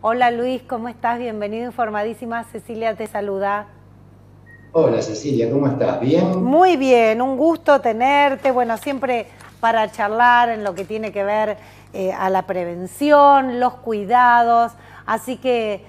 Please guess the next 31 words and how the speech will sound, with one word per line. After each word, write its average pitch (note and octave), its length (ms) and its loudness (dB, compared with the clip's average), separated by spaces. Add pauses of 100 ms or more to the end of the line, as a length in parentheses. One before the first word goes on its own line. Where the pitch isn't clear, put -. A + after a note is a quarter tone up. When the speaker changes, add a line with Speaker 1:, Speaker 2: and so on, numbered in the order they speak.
(120)
Speaker 1:
siempre C#4+ 400 -4
es C4+ 100 -8
un A#3+ 160 -8
gusto C#4+ 240 -4
y - 40 -2
no C4 120 -4
nos C4 120 -4
vamos B3+ 280 -4
a A3 80 -4
cansar A#3 540 -2 (240)
de G#3 160 -2
reafirmar A#3 800 -2
todo C#4 220 0
el B3 180 -4
tiempo C#4 600 -2 (280)
lo B3+ 180 0
que F4 100 -2
uno F4+ 180 0
tiene D4 300 -6
que B3+ 100 -6
hacer C4+ 400 -2
para A#3 280 0
cuidar, A3+ 460 0 (260)
sobre A3 300 -6
todo, D4 220 2
su A3+ 160 -10
salud. F3+ 400 -8 (1400)
Speaker 2:
La G#2 100 -10
verdad C#3 220 -2
que, B2+ 640 -4
eh, - 340 -20